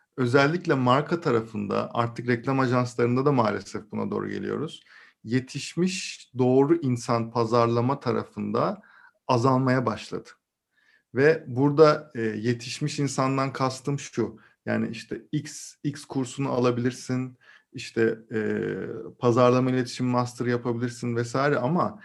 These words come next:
bir yandan da bu işte o sac ayaklarından bir tanesi de gündemi ve, e, insanların neye tepki verdiğini doğru anlamak, e,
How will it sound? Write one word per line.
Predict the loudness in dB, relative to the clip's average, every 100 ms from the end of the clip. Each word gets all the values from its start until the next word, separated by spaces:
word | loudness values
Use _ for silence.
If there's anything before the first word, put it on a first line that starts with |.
| -20 _ -14
bir | 0 6
yandan | 8 6 4 2 2
da | 0
bu | -2 -4
işte | -6 -8
o | -8
sac | -2 0 4
ayaklarından | 4 4 0 0 0 -2
bir | -2
tanesi | -2 -2 -4 -4
de | -4
gündemi | 0 0 2 2 2 2
ve, | 2 0 -4 -8
e, | -6 -4 -4 -4
insanların | -4 -2 0 2 0 0 2
neye | 0 0
tepki | -2 -2 2
verdiğini | 4 4 2 -2 -2 -4 -6 -12 -20 _ _
doğru | 4 6 8
anlamak, | 6 4 2 -2 -8 -20 _ _ _ _ -4
e, | -2 -2 -2 -4 -6